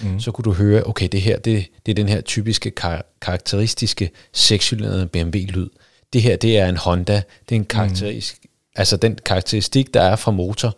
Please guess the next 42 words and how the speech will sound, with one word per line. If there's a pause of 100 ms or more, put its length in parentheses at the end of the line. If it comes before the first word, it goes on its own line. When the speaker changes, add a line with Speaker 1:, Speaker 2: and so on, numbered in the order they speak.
(140)
Speaker 2:
gearkasse, (520)
et
cetera. (520)
Øh,
alle
de
her
ting, (200)
det,
det
er
sådan
nogle
ting,
man
ligesom
siger, (360)
det
her,
det
er (140)
noget
af
det,
jeg
køber
ind
på. (460)
Hvor
elbiler
er
sådan
lidt,
det
bliver
lidt
mere
flydende,
det
bliver
sådan
lidt,